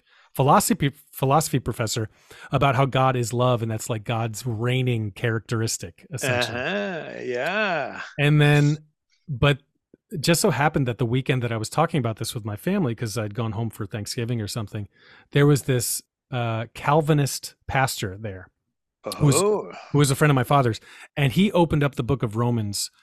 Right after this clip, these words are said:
Speaker 1: and proceeded to tell me about how we're puppets. And it's not a problem that we're puppets. Like, we should be grateful that
Speaker 2: Right.
Speaker 1: we're, we're God's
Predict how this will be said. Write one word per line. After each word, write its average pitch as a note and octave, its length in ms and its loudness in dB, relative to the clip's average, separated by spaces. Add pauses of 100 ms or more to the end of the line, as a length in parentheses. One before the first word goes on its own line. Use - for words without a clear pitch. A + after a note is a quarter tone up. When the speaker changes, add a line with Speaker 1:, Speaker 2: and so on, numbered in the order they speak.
(220)
Speaker 1:
and C3 280 -2
proceeded D#3+ 760 2
to C#3 100 -4
tell D3 280 -2
me C#3 160 2
about A2+ 300 -2
how B2 180 -2
we're A#2 200 0
puppets. - 640 -2
And D#3 160 2
it's D#3+ 180 -2
not F3 260 2 (320)
a D3+ 60 0
problem A3+ 480 6
that D3 160 2
we're C3 140 -2
puppets. - 440 -6
Like, B2 200 -2
we C#3 100 2
should C3+ 220 -2
be B2+ 100 -2
grateful A#2+ 540 0 (460)
that C3 180 2
Speaker 2:
Right. B2+ 120 2
Speaker 1:
we're, B2+ 320 2
we're C3 280 2
God's B2+ 580 0